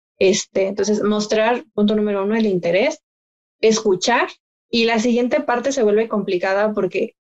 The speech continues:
nuestra experiencia a veces nos ha enseñado cómo salir de las dificultades. Entonces, cuando una persona nos comparte cómo se siente, muchas veces el primer instinto es ayudarle a salir de ahí, con mis respuestas, con mis recomendaciones, ¿no? Pero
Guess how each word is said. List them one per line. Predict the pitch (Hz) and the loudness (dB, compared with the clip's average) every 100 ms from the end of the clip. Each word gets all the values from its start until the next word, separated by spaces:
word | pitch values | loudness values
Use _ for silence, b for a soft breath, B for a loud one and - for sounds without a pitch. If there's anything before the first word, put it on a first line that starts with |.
| - | -2
nuestra | 208 208 214 | 0 2 0
experiencia | 208 - 214 214 214 240 | -2 0 0 2 0 0
a | 202 | 0
veces | 196 220 220 | -2 -2 -4
nos | 190 196 | -2 -2
ha | |
enseñado | 190 208 202 185 190 190 | -2 0 0 0 -2 -2
cómo | 202 202 | -2 -2
salir | 202 180 180 | 0 2 2
de | 185 | 0
las | 185 175 | -2 -4
dificultades. | 170 175 175 196 254 240 214 | -6 -8 -4 -2 -2 -2 -2
Entonces, | 170 180 180 - | -4 -4 -10 -6
cuando | 190 196 | -2 0
una | 220 240 | 0 0
persona | 233 208 196 | 0 -2 -2
nos | 196 180 | -4 -4
comparte | - 170 190 214 208 | -2 -2 -2 -4 -2
cómo | 190 196 | -2 -2
se | 190 | -4
siente, | 196 196 220 269 _ _ _ _ _ _ _ | -2 -2 -2 -4 _ _ _ _ _ _ _
muchas | - 220 240 240 214 | 2 4 4 2 2
veces | 185 190 | 0 -2
el | 175 170 | -2 0
primer | 180 185 | 0 0
instinto | 196 208 - 196 208 220 | 0 0 0 0 2 2
es | 196 214 - _ - | 2 -2 -6 _ -4
ayudarle | 196 202 202 208 | 0 2 2 2
a | 220 | 0
salir | 185 175 | 0 0
de | 175 | 0
ahí, | 185 175 _ _ - | -2 -6 _ _ 0
con | 196 | 2
mis | 196 175 | 2 2
respuestas, | 175 - 208 208 196 | -2 0 -2 0 -4
con | 185 180 | -2 -2
mis | 175 | -2
recomendaciones, | 175 175 175 170 175 - 202 214 - | -2 -2 -2 -2 -4 -2 0 -2 -4
¿no? | 196 202 | -8 -4
Pero | 185 175 | -2 -2